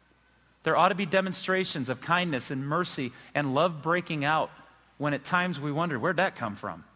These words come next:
It comes from the work of God inside each one of us. Verse eight, Paul says, "Owe no one anything except to love each other."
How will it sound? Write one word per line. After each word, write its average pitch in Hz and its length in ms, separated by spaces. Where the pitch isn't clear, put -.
It - 40
comes 147 200
from 156 100
the 147 60
work 151 220
of 123 80
God 139 220
inside 123 320
each 127 160
one 135 160
of 104 100
us. 90 260
Verse 160 200
eight, 147 220
Paul 147 180
says, 107 440
"Owe 170 200
no 170 220
one 180 240
anything 156 640
except - 440
to 151 80
love 135 240
each 117 180
other." 87 280